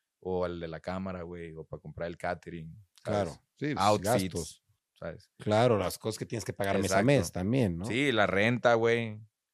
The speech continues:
Speaker 1: los viajes, la croqueta para los perros.
Speaker 2: Claro, todo.
Speaker 1: La cheve.
Speaker 2: <laughs> Claro. Pero vives tú y Mariana nada más.
Speaker 1: Sí, güey.
Speaker 2: Entonces, entre ustedes dos se,
Speaker 1: Sí,
Speaker 2: se,
Speaker 1: nomás
Speaker 2: se
Speaker 1: no,
Speaker 2: ayudan.
Speaker 1: exacto, sí, pues es un, eso está chido también, güey. O sea, ella se dedica a lo mismo.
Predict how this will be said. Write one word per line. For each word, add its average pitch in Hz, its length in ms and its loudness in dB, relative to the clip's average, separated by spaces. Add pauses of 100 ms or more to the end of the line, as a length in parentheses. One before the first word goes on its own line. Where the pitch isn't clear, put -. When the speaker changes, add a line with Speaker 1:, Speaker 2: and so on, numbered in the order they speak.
(180)
Speaker 1:
los 90 220 -8
viajes, 101 800 -2
la 90 300 -6
croqueta 90 380 -4
para 87 120 -6
los 90 100 -10
perros. 101 380 -4 (160)
Speaker 2:
Claro, 117 480 6
todo. 143 400 12
Speaker 1:
La 92 100 2
cheve. 107 440 0 (200)
Speaker 2:
<laughs> 131 800 4 (300)
Claro. 123 340 6 (300)
Pero 139 340 4
vives 156 480 2
tú 156 160 6
y 160 40 4
Mariana 143 360 6
nada 131 220 4
más. 131 180 6
Speaker 1:
Sí, 113 140 0
güey. 135 180 6
Speaker 2:
Entonces, 131 320 -2 (280)
entre 113 240 -2
ustedes 127 260 0
dos 113 140 -2
se, 98 160 -4
Speaker 1:
Sí, 113 220 2
Speaker 2:
se, 147 60 2
Speaker 1:
nomás 135 200 0
Speaker 2:
se 123 60 -4
Speaker 1:
no, 113 40 -2
Speaker 2:
ayudan. 127 180 -2
Speaker 1:
exacto, 120 400 6
sí, 147 280 -2
pues 120 140 -8
es 120 140 -4
un, 127 520 -6
eso 101 160 -6
está 127 180 0
chido 120 300 0
también, 101 320 -2
güey. 104 140 -4
O - 20 -8
sea, 90 160 -2
ella 101 160 -2
se 107 100 -4
dedica 101 240 0
a - 20 4
lo 95 120 2
mismo. 117 520 -4